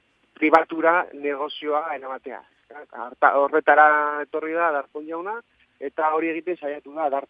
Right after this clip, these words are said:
e, Urruliziko kasuan saiatu zen sukaldea eta bestelako zerbitzuak, e, externalizatzen, ez? Bere Osakidetzak dituen akordio propioa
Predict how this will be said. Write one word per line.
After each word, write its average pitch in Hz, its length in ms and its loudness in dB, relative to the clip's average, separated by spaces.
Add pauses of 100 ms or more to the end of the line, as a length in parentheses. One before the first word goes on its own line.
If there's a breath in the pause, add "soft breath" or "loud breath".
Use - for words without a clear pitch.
(100)
e, 143 200 -4
Urruliziko 196 640 -6
kasuan 202 480 0
saiatu 160 320 -4
zen 175 340 2 (300)
sukaldea 165 640 4
eta 139 180 -2
bestelako 151 440 -2
zerbitzuak, 156 800 -6
e, 127 360 -10
externalizatzen, 135 920 -6 (140)
ez? 160 140 -2 (680 loud breath)
Bere 139 720 4
Osakidetzak 147 560 -2
dituen 147 680 -2
akordio 151 560 0
propioa 180 720 6